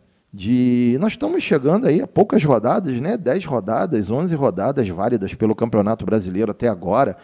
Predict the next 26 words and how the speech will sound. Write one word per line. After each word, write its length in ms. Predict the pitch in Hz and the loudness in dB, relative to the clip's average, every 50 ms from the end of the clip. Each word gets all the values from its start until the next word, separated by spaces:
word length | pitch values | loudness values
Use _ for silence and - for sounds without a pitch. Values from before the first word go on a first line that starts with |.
| - - _ | -20 -18 _
até 280 | - 98 - - 185 208 | -6 -2 0 4 4 4
esse 200 | 202 - - 214 | 4 4 2 2
momento, 540 | 220 226 214 170 160 160 156 156 151 - | 2 2 4 4 6 6 6 4 4 0
até 180 | 131 - - 190 | -2 0 4 4
hoje, 640 | 190 175 160 151 160 160 156 143 135 147 160 170 170 - - _ _ _ _ _ _ _ _ _ _ _ - | 6 8 8 8 8 8 6 4 2 0 -2 -2 -4 -6 -16 _ _ _ _ _ _ _ _ _ _ _ -4
é, 220 | - 110 110 110 | -2 0 2 2
Fridays, 1160 | 110 - - 135 135 139 143 147 151 151 139 135 143 143 139 139 139 131 - - - - - - | 0 2 2 4 6 6 6 4 4 2 2 2 4 6 6 6 4 2 -2 -8 -16 -18 -8 -2
é, 240 | - 117 117 113 113 | 0 0 2 2 0
s-, 360 | 110 - - - - - - - _ _ _ _ _ _ _ _ - | -2 -4 -10 -16 -20 -20 -20 -20 _ _ _ _ _ _ _ _ -6
é, 220 | 113 113 117 113 | -4 -2 -2 -2
que 140 | 107 - 117 | -4 -4 -4
nós 140 | 123 131 - | -4 -4 -2
estamos 260 | - 135 135 139 - | -2 -2 -2 0 0
transmiti-, 420 | - 139 131 127 127 120 - - | 0 0 2 2 0 0 -2 -8
transmitindo 720 | - - 120 135 143 120 123 120 120 - - - 123 120 120 | -8 -4 -2 0 0 -2 -2 -6 -8 -8 -6 -6 -4 -2 -2
aqui 160 | 110 - 117 | -2 -2 -4
o 40 | 101 | 0
programa 500 | - 110 107 95 98 104 107 104 101 101 | 2 2 2 2 2 0 0 0 0 -2
pela 760 | - - 101 98 95 98 95 92 90 87 87 82 82 80 - _ _ _ _ _ _ _ _ _ | -2 -2 -2 0 0 0 0 0 0 0 -2 -2 -4 -6 -8 _ _ _ _ _ _ _ _ _
Free 240 | _ - 98 101 104 | _ -6 -4 -2 -2
F 200 | - - - 98 | -4 -4 -4 -4
M, 380 | 95 104 117 139 151 151 147 | -2 -2 -4 -4 -4 -6 -6
sexta-feira, 880 | - - - 104 101 - - - 107 95 - - - 76 90 107 120 123 | -8 -6 -6 -6 -6 -4 -4 -4 -4 -4 -6 -8 -8 -6 -4 -4 -4 -4
sete 420 | - - - 92 87 90 - - | -6 -8 -6 -6 -6 -6 -6 -8
da 140 | 82 92 90 | -8 -6 -6
noite. 540 | 98 98 95 101 113 139 - - - - | -4 -2 -2 -2 -2 -2 -4 -10 -16 -18